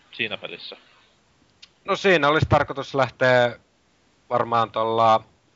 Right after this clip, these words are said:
Speaker 2: Bounty Hunterilla pelaamaan.
Speaker 1: Oho.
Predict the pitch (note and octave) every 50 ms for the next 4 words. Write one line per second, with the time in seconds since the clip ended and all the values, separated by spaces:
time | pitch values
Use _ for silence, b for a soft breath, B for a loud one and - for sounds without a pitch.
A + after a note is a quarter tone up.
0 | _ _ _ _ _ _ - - _ _ A2 A#2+ B2 B2 G#2+ - - G#2+ G2+ A#2
1 | A#2 A2+ A#2 G#2 _ - G#2+ G2+ G2+ G#2 G#2 G#2 - A2 G#2 G2 G2 F#2+ G2 F#2+
2 | - _ _ _ _ _ _ _ _ _ _ _ _ _ _ _ _ _ _ _
3 | _ - C3+ - F3+ F#3 -